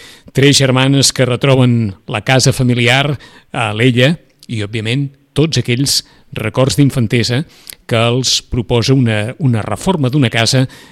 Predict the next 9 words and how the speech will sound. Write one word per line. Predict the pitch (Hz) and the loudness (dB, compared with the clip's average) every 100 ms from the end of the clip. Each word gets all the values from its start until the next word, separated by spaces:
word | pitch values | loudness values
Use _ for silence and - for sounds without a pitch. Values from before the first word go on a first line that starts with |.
| _ | _
a | 113 | -6
la | 110 113 | -4 0
qual | 123 117 | 2 2
hi | 117 | 0
varen | 110 110 113 | -2 -2 -2
començar | 113 107 - 104 104 - - - _ | -2 0 0 -2 -4 -16 -20 -20 _
a | - 123 | -4 -2
viure. | 98 - - _ _ - | -4 -8 -20 _ _ -14
En | 113 113 110 | -8 -4 -4